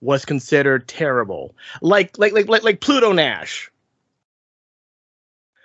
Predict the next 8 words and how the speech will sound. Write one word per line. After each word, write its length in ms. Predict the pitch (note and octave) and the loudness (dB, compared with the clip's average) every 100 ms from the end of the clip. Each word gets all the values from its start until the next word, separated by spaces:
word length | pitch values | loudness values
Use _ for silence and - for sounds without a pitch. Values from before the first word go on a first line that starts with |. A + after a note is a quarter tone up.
| _ | _
Like, 240 | - D#3 E3 | 0 0 2
like, 220 | D#3+ D#3 | 0 0
you 120 | D#3+ | 0
know, 100 | D#3+ | 0
Pluto 320 | C#3 B3 B3 | 0 2 2
Nash 280 | A3 G3+ G3 | 4 2 0
comes 300 | - F#3 E3+ | 0 -2 2
out 440 | D#3+ C#3+ C#3 C3+ | 2 2 2 -2